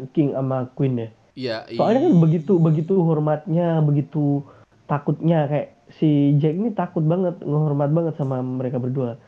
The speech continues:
Speaker 2: Heeh,
Speaker 1: Tapi
Speaker 2: heeh.
Speaker 1: si Queen sama si King ini se-, mereka berdua ini kayak gesek terus, Cuk. Kayak seakan-akan tuh mereka di satu level yang sama.
Speaker 2: Iya, heeh,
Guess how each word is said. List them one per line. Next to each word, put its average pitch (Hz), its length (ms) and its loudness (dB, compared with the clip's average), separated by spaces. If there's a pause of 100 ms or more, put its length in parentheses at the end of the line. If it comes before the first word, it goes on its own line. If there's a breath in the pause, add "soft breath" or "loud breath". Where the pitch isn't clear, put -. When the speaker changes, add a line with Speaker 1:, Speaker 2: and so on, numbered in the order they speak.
(120)
Speaker 2:
Heeh, 117 300 -14
Speaker 1:
Tapi 175 240 0
Speaker 2:
heeh. 214 160 -10
Speaker 1:
si 170 140 -8
Queen 170 180 2
sama 156 220 2
si 160 100 -4
King 165 180 0
ini 262 120 -2
se-, - 180 -8 (460)
mereka 151 260 2
berdua 151 240 0
ini 269 100 -4
kayak - 320 -4
gesek 156 460 2
terus, 202 220 2
Cuk. 131 180 -2
Kayak 147 180 0
seakan-akan 151 460 -2
tuh 233 100 0
mereka 180 200 2
di 180 100 2
satu 143 240 -6
level 139 260 -2
yang 127 140 -2
sama. 139 280 -6
Speaker 2:
Iya, 127 360 -4
heeh, 143 340 -4